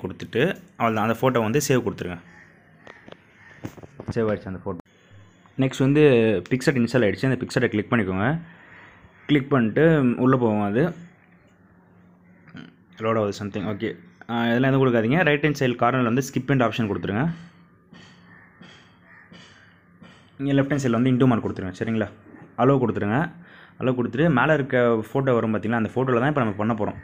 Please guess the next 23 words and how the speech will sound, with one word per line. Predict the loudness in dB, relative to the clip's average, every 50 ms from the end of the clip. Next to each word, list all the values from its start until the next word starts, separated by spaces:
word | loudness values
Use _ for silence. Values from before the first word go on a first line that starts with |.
| -20 -20 -20 -20 -20 -18 -6
இந்த | -2 0 0 4
ஃபோட்டோ | 4 2 4 4 4 2 2
வந்து | 2 2 2 2
நான் | 2 2 2
டிஸ்கிரிப்ஷனில் | 0 2 2 2 2 2 2 2 2 2 2 2
லிங்க்கில் | 2 2 2 2 2
கொடுத்துருக்கேன். | 2 0 -2 -2 0 0 0 0 -2 -4 -8 -14 -20 -20 -20 -20 -20 -20 -20 -20 -20 _ -20 -20 -8 -4
அந்த | 0 0 2
லிங்கை | 2 2 2 2 2 2 2
கிளிக் | 0 0 0
பண்ணிங்கன்னா | 2 2 4 4 4 4
உங்களுக்கு | 4 4 4 4
இந்த | 4 4
கார்ட்டூன் | 2 2 2 2 0
இமேஜஸ்லாம் | 0 0 0 -2 -2 -2 0 0
கிடைக்கும். | 0 0 0 0 -2
அந்த | -2 0 2
பேக்ரவுண்டு, | 2 2 2 2 2 2 2 2 2 2 0
அப்புறம் | 0 -2 -4 -4 -4 -4
வந்து | -2 -2 -2 -2 -2 -2
அந்த | -4 -4 -4 -4 -4 -6 -8 -10 -12 -8 -2 -2
ட்ரெஸ் | -2 0 0 0 0
மாதிரிலாம் | 0 0 0 -2 -4 -4